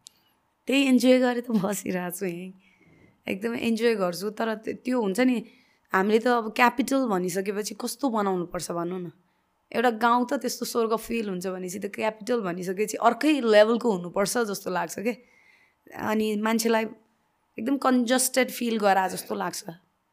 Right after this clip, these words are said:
मलाई यो ठाउँ चाहिँ। एकदमै राम्रो बनाउन सकिने ठाउँ हो, एकदमै हुन्छ नि,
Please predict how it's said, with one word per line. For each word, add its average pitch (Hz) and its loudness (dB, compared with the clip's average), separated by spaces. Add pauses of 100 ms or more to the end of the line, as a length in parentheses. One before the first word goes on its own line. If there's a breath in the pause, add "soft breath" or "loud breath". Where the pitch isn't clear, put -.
(580)
मलाई 185 -2
यो 180 -4
ठाउँ 175 -6
चाहिँ। - -8 (580)
एकदमै 277 4
राम्रो 247 6
बनाउन 220 0
सकिने 202 -2
ठाउँ 180 -4
हो, 175 -4
एकदमै 185 -6
हुन्छ 175 -6
नि, 202 -6